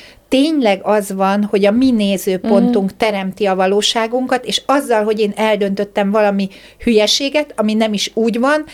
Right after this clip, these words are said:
Speaker 1: ezáltal fúra bekorlátoztam magam, meg a mi kettőnk kapcsolatát. És hogy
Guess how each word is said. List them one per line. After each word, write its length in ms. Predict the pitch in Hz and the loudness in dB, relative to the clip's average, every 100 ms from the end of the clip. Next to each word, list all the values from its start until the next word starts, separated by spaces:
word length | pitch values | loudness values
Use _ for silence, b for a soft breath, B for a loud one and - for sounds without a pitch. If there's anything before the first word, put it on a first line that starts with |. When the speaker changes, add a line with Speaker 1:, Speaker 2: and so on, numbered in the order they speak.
| B B - | B B -4
Speaker 1:
ezáltal 600 | 247 240 233 240 240 233 | -2 0 -4 0 0 -2
fúra 360 | - 285 226 | 0 2 2
bekorlátoztam 1000 | 190 196 - 196 190 190 196 208 - 196 | 2 -2 0 0 0 -4 -4 -8 -2 -2
magam, 440 | 190 202 240 269 - | 0 2 2 0 -4
meg 220 | 202 208 | -2 0
a 60 | 214 | 0
mi 120 | 226 | 0
kettőnk 460 | 233 214 208 220 208 | 0 -4 -4 -6 -4
kapcsolatát. 920 | 220 - - 175 180 196 180 185 - B B B B B | -6 -6 -4 -2 -4 -6 -6 -8 -16 B B B B B
És 160 | 226 - | -2 0
hogy 180 | 220 | -2